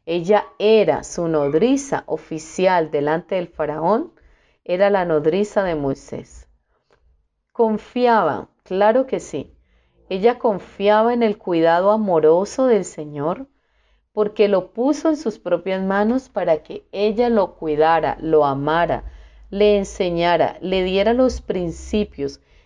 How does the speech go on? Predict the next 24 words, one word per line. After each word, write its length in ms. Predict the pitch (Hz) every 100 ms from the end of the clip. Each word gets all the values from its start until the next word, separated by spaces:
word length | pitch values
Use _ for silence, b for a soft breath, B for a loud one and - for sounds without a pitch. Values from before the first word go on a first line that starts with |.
| _
y 120 | 214
la 100 | 214 202
instrucción 640 | 190 - 180 175 - 190
espiritual 920 | 220 220 - 180 175 - 165 208 269 b b b b
que 160 | 196
Moisés 560 | 190 175 170 - 165 -
requería. 720 | 170 170 170 143 135 131 - _ _ _ _ _ _ _ _
Dios 420 | 165 233 262 269
usó 360 | 285 277 262 247
el 120 | 247
valor, 560 | 202 165 160 175 160
Dios 280 | 151 180 175
usó 280 | 208 - 196
la 220 | 202 202
creatividad, 1080 | - 190 170 160 _ 170 160 143 151 160 156 - _ _ _ _
la 200 | - 220
confianza 1080 | 220 220 196 - - 214 247 269 262 - 202
y 40 | 180
la 140 | 170
determinación 1160 | 170 165 170 165 160 156 156 - 185 214 294 b b b b
de 280 | 165 175 170
esta 300 | 175 - 170
madre, 500 | 160 151 143 - - _ _ _ _ _
quien 580 | _ 240 262 240 202 165